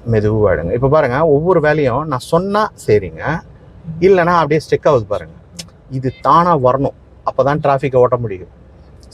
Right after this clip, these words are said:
ஸ்பீடு வேண்டாம், எப்படியோ அந்த பஸ் அங்க நிக்க போகுது. அந்த டைமிங்கை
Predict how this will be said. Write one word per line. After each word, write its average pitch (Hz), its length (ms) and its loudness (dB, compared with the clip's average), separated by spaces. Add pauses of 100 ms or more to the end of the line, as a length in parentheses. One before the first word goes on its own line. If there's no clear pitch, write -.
ஸ்பீடு 113 140 -2
வேண்டாம், 90 280 -6 (280)
எப்படியோ 123 380 0
அந்த 117 200 0
பஸ் 113 260 -2
அங்க 117 140 -2
நிக்க 107 200 -2
போகுது. 95 320 -4 (2750)
அந்த 139 320 2
டைமிங்கை 170 560 2